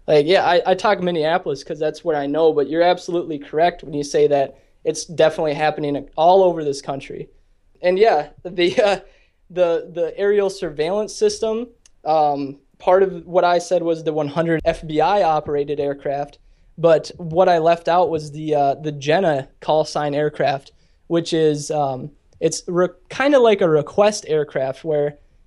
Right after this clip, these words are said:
if I have an organization or a law enforcement and I need surveillance to go up, I'll request that the feds let me use this plane for a temporary time.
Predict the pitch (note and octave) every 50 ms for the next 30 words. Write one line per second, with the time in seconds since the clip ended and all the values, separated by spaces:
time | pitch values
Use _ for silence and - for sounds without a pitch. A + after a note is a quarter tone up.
0 | _ - - F3 E3 E3+ - - - E3+ E3+ F#3+ F3+ E3+ E3 E3 - - D3 -
1 | - E3 E3 F3 F3+ F3 F3+ F3+ E3 D#3 C#3+ D3+ D3 D3 C#3+ - D#3+ D#3 D3+ D3
2 | C#3+ C#3 C#3 C#3 D3 D#3 E3+ E3 D3+ - - E3 D3+ D3+ - - E3 D#3 D3 -
3 | - _ _ _ _ - - D#3 D#3+ D#3+ D#3 D#3 D#3+ E3 E3 D#3+ D#3 - - -
4 | E3 C#3+ D3+ D#3 D#3+ E3+ D#3+ - - - E3 D#3+ D#3 D#3+ E3 E3+ E3+ - - D#3+
5 | D#3 D3+ D3 D3+ D3+ - F3 E3 D#3+ - - F#3+ F3+ F3+ - - F#3 D#3 E3 D#3+
6 | - F3 E3 E3 D#3+ D3+ D3+ D#3 - - E3 E3 E3 E3+ F3 E3 E3 D#3 D3+ D3+
7 | D#3 F3 F3 D#3 D3+ D#3 - - - - F3 E3+ E3 D#3 - D#3 C#3+ D3 - E3
8 | D3+ D3 D3+ D3 C#3+ C#3+ C#3 C#3 - C#3+ C#3+ C3+ C#3+ -